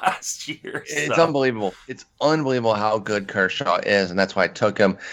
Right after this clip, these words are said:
Speaker 2: Flaherty and Snell were the next two starters, um, and I, and I have Kershaw firmly ranked ahead of them. You know, Gallen Buehler went right before that Bogaerts pick, and I would have taken either of them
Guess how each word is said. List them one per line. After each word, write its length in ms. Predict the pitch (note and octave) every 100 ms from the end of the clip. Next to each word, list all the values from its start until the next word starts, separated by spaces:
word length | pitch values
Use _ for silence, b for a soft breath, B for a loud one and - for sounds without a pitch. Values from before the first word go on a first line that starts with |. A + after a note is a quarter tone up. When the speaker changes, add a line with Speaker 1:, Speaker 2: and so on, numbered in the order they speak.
| B
Speaker 2:
Flaherty 380 | - C3+ D#3 D3+
and 100 | A#2
Snell 320 | - A2 G#2+
were 80 | G#2
the 60 | G2
next 280 | F#2+ - -
two 160 | G#2+
starters, 680 | G2 F#2+ F#2 F#2 F2+ F2+ - b b b _ G2+
um, 380 | F#2+ D#2+ D#2 -
and 140 | G#2
I, 100 | F#2+ -
and 100 | G2+
I 60 |
have 320 | G2 G2 F#2 -
Kershaw 560 | G2 - F2+ F2 D#2+ - _ - _ _
firmly 300 | - A2 G2
ranked 240 | F#2+ F2+ E2+
ahead 300 | F#2 A#2 G#2+
of 60 |
them. 280 | G#2 G#2 G2 B B B
You 120 | B2+
know, 100 | A2
Gallen 500 | - A#2+ C3+ C#3+ A2+
Buehler 300 | A#2+ A#2+ A2
went 180 | G2+ -
right 360 | A2 G#2+ A2 F#2+
before 320 | G2 G#2+ A2
that 240 | G2 -
Bogaerts 500 | G2+ G#2 G2+ F2+ -
pick, 380 | - F2 - -
and 120 | F#2+
I 40 | F#2+
would 120 | G2
have 80 | F#2+
taken 280 | G2 F#2 D#2+
either 280 | F2+ F#2+
of 100 | F#2
them 320 | G#2+ G2 F#2+